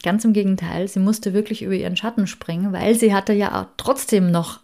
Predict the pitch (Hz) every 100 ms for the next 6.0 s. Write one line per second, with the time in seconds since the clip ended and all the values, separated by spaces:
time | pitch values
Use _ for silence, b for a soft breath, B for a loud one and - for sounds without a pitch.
0 | _ 214 240 208 202 240 254 - - 175
1 | - 180 175 202 226 233 - 196 233 180
2 | 202 226 190 170 180 180 165 190 254 208
3 | - 180 - 180 180 202 180 175 131 165
4 | - 220 226 B B B B - - -
5 | 160 - 185 185 185 - 294 311 269